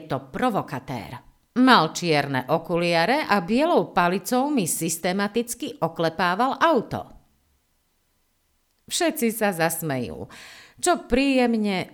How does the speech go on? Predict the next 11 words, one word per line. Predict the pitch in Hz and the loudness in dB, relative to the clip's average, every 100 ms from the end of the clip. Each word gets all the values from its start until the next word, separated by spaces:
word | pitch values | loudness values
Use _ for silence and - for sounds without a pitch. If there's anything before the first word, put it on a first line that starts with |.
| - | -4
uvoľní | 277 226 196 160 151 131 - | 0 2 0 -2 -4 -6 0
atmosféru | 226 226 208 165 - 151 139 123 117 | -2 0 -8 -6 -6 -6 -4 -4 -4
rozhovoru. | 117 - 127 92 73 - - - _ _ _ _ _ _ _ _ _ _ _ _ _ _ _ _ - _ _ _ _ _ _ _ | -6 -6 -8 -8 -12 -16 -20 -20 _ _ _ _ _ _ _ _ _ _ _ _ _ _ _ _ -20 _ _ _ _ _ _ _
Od | 233 233 202 | 8 8 6
Juditinej | 240 320 330 - 214 175 | 0 0 -2 -2 -2 -2
kolegyne | 165 240 185 156 147 147 | 0 0 0 0 -4 -4
sa | 175 185 | -2 -4
Viktor | 156 - 247 196 | -4 -2 -2 -2
v | - | -2
ten | 196 214 | -4 0
deň | 214 | -2